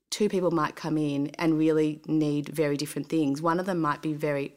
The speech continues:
obviously in need of, like, serious digestion and liver support to really help that process and, and remove things more efficiently.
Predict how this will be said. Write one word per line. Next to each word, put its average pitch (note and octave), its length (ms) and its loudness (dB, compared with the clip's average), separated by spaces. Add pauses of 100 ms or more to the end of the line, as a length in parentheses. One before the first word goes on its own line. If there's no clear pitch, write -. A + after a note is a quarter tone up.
obviously E3 840 0 (400)
in E3 240 4
need D3+ 240 4
of, D3 180 0
like, D3 220 -2
serious D3+ 560 0
digestion C#3+ 760 -2
and D3+ 180 0
liver D3 260 0
support A#3 560 0 (300)
to F#3 140 0
really D#3+ 260 4
help D#3+ 580 -4
that - 480 -4
process D#3+ 600 2 (140)
and, D3 260 0
and D#3 100 0
remove D3+ 340 0
things D3+ 360 0 (560)
more D#3+ 240 2
efficiently. G3 640 -2